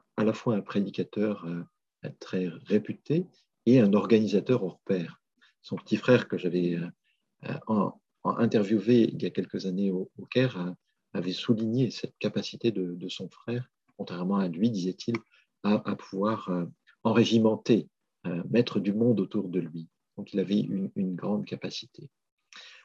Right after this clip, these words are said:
Alors, de ce fait, il y a eu, euh, des questions qui se sont rapidement posées, puisqu'il y avait un système existant, une monarchie,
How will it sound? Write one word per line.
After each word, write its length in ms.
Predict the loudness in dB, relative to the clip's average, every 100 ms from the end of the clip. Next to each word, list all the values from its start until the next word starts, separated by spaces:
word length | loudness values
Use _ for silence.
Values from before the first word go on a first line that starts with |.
| 2
Alors, 200 | 4 4
de 340 | 0 4 6
ce 140 | 6 4
fait, 420 | 4 2 -2 -18 _ _ _ -8
il 200 | -6 0
y 100 | 2
a 40 |
eu, 380 | 4 4 2 2
euh, 280 | 2 0 -4 -10 _ -4
des 100 | -2
questions 320 | -2 -2 -2
qui 140 | -4
se 100 | -8
sont 160 | -6 -2
rapidement 460 | -2 -4 -4 -2 -2
posées, 320 | -2 0 0
puisqu'il 420 | 0 -4 0 4
y 80 | 6
avait 220 | 6 4
un 120 | 2
système 440 | 0 0 2 4 4
existant, 720 | 2 -2 -4 0 2 2 0
une 220 | -4 -2
monarchie, 680 | 2 4 4 0 -2 -2